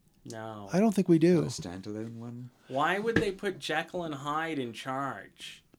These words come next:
Speaker 1: of anything?
Speaker 2: Right.
Speaker 1: I mean, oh, he only goes nuts sometimes.
Speaker 2: <laughs> Do you think, uh, ha-,
Speaker 1: How
Speaker 2: um,
Speaker 1: brilliant could you be? I mean, like, like,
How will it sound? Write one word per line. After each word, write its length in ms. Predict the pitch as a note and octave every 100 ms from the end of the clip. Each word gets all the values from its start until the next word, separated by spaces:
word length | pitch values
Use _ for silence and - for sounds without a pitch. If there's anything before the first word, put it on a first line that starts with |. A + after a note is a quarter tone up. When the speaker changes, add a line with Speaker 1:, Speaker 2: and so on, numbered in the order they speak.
| _ _ _ -
Speaker 1:
of 140 | B2
anything? 680 | B2+ C#3 C3+ - G#2 F#2 - -
Speaker 2:
Right. 340 | E3 E3 C#3+ - - - _ - - _ _ - -
Speaker 1:
I 80 | B2
mean, 540 | B2+ B2+ B2+ B2+ - _ - - _ B2+ - - - - -
oh, 180 | E3 F3
he 200 | E3+ F3
only 420 | D#3+ E3+ F#3 F3+ D#3
goes 300 | D3 C3+ B2+
nuts 680 | C3 C3+ C3 B2+ B2 -
sometimes. 1160 | - - A#2 G#2 G2 G#2 F2+ D#2+ - - - - -
Speaker 2:
<laughs> 440 | - - - D#3+
Do 80 | F#3+
you 120 | A#3
think, 440 | A#3+ C#4 C4 - -
uh, 40 | D3
ha-, 460 | D3 C3+ F3 F#3+ -
Speaker 1:
How 300 | E3 F#3 D#3
Speaker 2:
um, 80 |
Speaker 1:
brilliant 500 | D3+ A#3+ C4+ B3+ G3+ -
could 160 | F#3+
you 140 | E3+ D#3+
be? 420 | D#3+ G#3 A3+ A2+
I 120 | A#2
mean, 340 | C3 C3 C3
like, 300 | C3+ C3+ C#3
like, 320 | D3+ D#3 C#3+